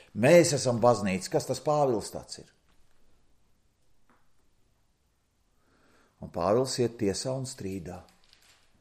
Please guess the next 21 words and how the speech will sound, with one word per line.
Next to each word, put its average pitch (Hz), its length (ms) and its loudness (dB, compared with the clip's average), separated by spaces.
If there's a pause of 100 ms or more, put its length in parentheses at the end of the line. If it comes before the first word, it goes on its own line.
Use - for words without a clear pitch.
(2250)
Un 82 120 -12
beigās 117 440 -2
izrādās, 131 600 -4 (340)
ka - 80 -14
tur 104 160 -2
ir 95 80 -4
gan 92 160 0
cits 80 260 -8
gars, 127 380 -4 (1080)
gan 95 160 -12
cita 98 240 -10
mācība, 131 640 -6 (840)
gan 82 120 -14
citas - 320 -10
autoritātes, 131 840 -2 (880)
kas - 180 -14
beig 139 220 0
beigās 151 420 -6
izrādās 143 640 -6 (3250)
Sātana 110 480 -8
kalpi. 151 400 -10